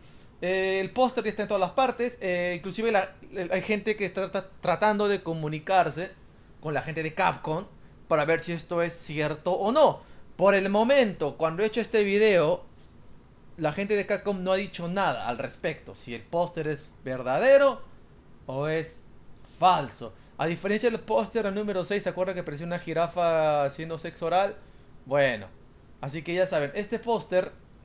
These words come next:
eh, no está confirmado si es cierto o falso, pero todos sabemos que cualquier persona con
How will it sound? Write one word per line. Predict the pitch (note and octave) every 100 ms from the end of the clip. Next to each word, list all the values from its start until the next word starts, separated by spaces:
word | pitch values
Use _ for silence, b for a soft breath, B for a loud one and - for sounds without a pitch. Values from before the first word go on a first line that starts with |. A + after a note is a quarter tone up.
| - - - - - - - - - -
eh, | C3 C#3 B2+ B2+ B2 A#2+ A#2 A2+ A2 -
no | D3 F#3
está | F#3+
confirmado | F#3+ F3 E3+ F3 F3
si | E3+ E3+
es | D#3+ D#3+
cierto | F3+ F3
o | E3
falso, | D#3 C#3+ D3
pero | A#3+ A#3
todos | A3 F#3
sabemos | F#3+ G3+
que |
cualquier | E3+ D#3 E3+
persona | D#3+ E3+ E3+
con | D3+ C#3+ D3 C3+